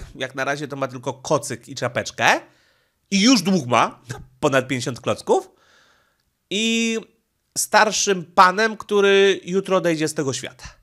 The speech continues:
No i wiadomo, że tego długu nikt nie spłaci za niego, w związku z tym on przejdzie na innych, nie? Łącznie z beneficjentami programów socjalnych, którzy generalnie są tylko obciążeniem finansowym dla systemu, bo nie pracują.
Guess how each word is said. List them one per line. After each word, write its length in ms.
No 80
i 60
wiadomo, 340
że 80
tego 180
długu 240
nikt 140
nie 160
spłaci 340
za 120
niego, 280
w 40
związku 280
z 40
tym 140
on 100
przejdzie 320
na 100
innych, 340
nie? 140
Łącznie 420
z 60
beneficjentami 800
programów 480
socjalnych, 720
którzy 800
generalnie 760
są 160
tylko 240
obciążeniem 720
finansowym 640
dla 180
systemu, 720
bo 160
nie 140
pracują. 600